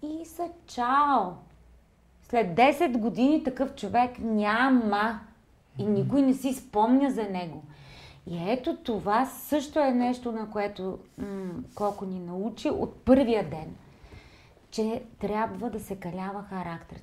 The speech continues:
Speaker 1: Тази професия изисква характер. Изисква това да знаеш кога можеш да стиснеш зъби, кога трябва да изтърпиш,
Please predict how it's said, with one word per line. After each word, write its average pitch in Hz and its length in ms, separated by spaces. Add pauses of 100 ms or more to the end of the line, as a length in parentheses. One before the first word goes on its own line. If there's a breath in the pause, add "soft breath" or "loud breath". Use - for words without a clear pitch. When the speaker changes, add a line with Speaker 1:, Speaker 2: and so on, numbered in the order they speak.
Speaker 1:
Тази 254 280
професия 226 640
изисква 202 580
характер. 170 800 (1120)
Изисква 214 840 (100)
това 190 440
да 196 120
знаеш 175 480
кога 175 280
можеш 185 300
да 190 80
стиснеш 190 560
зъби, 185 500 (1300 soft breath)
кога 175 280
трябва 185 280
да 190 120
изтърпиш, - 1120